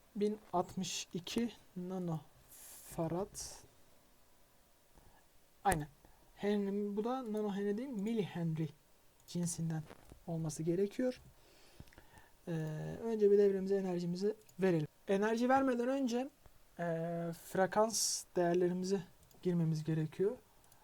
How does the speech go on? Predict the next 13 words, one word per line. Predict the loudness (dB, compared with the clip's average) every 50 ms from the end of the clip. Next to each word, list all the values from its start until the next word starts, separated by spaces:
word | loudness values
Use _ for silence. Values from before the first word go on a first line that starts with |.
| -20 -20 _ -20 -20 -20 -20 _ _ _ -20 _ _ _ -20 -20 -20 _ _ _ _ _ _ -20 -20 -20 -20 -20 -20 -20 -20 -20 -20 -20 -20 -20 -14 -10 -8
İki | -6 -4 0 2 4
yüz | 4 4 4 4
yirmi | 4 4 6 6
volt | 6 6 4 2 0 -4
kullandım. | -4 -2 2 2 4 4 2 2 0 -4 -6 -10 -18 -20 -20 -20 -20 _ _ _ _ -20 -20 -20 -20 -20 _ _ _ _ -4 -2
Elli | 0 2 2 2 2
hertz | 4 4 4 6 4 2 0 -4 -4 -6 -12 -10 -4 0
olacak | 2 2 2 2 0 0 -4 -8 -16 -18 -20 -20 -20 -20 _ _ -14
şekilde | -10 -8 -6 -4 -4 -4 -4
frekansımda. | -4 -4 -4 -4 -4 -4 -4 -4 -6 -6 -6 -6 -6 -8 -10 _ _ -20 -20 -20 -20 -20 -20 -14 -4 0
Evet, | 2 2 2 0
şimdi | 0 0 0 4 4
devrem | 6 6 6 6 4